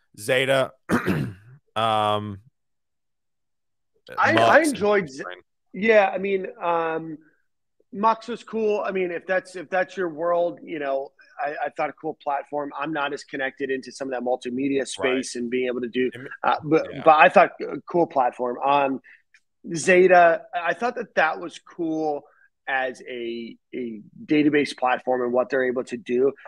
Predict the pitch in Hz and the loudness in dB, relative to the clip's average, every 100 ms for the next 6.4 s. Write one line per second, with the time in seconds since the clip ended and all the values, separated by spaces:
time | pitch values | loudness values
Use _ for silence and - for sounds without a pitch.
0 | - 180 202 202 220 233 185 131 156 156 | 2 6 6 4 2 -2 -2 -8 -8 -8
1 | - 151 147 135 127 127 127 131 143 131 | -10 -12 -10 -10 -10 -10 -10 -10 -10 -12
2 | - 113 - 123 117 120 107 107 123 123 | -12 -12 -12 -14 -12 -12 -8 -4 -4 -2
3 | 113 - _ _ _ _ - 131 135 123 | -6 -6 _ _ _ _ -20 -4 0 0
4 | 113 117 120 151 _ _ - 120 135 113 | 0 0 0 0 _ _ -4 -2 0 0
5 | 90 - _ - 92 87 - 151 208 294 | -2 -4 _ -12 -10 -8 -6 0 4 6
6 | 240 - 160 143 | 4 2 -2 -2